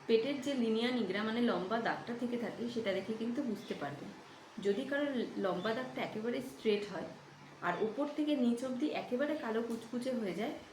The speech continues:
তারা কিন্তু বেবি বয় কনসিভ করেছে, এটা কিন্তু হান্ড্রেড পার্সেন্ট শিওর হয়ে যাবে। আমার কিন্তু সেটাই হয়েছে। আর ফোর্থ পয়েন্ট, মানে চতুর্থ পয়েন্ট, চতুর্থ সিমটম দেখে কিন্তু হান্ড্রেড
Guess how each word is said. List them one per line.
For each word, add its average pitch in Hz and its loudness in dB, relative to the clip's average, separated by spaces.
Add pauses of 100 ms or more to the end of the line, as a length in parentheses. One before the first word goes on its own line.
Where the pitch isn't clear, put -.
(140)
তারা 180 0
কিন্তু 220 -4 (260)
বেবি 202 4
বয় 254 2
কনসিভ 214 -4
করেছে, 240 -2
এটা 285 -2
কিন্তু 277 -2
হান্ড্রেড 226 -2 (100)
পার্সেন্ট 277 0
শিওর 185 2
হয়ে 165 2
যাবে। 139 -6 (800)
আমার 208 2
কিন্তু 254 -2
সেটাই 214 -4
হয়েছে। 135 -6 (1700)
আর 175 4 (520)
ফোর্থ 247 4 (140)
পয়েন্ট, 294 8
মানে 277 2
চতুর্থ 262 -2
পয়েন্ট, 254 2 (100)
চতুর্থ 240 0
সিমটম 277 0
দেখে 285 0
কিন্তু 302 4
হান্ড্রেড 240 2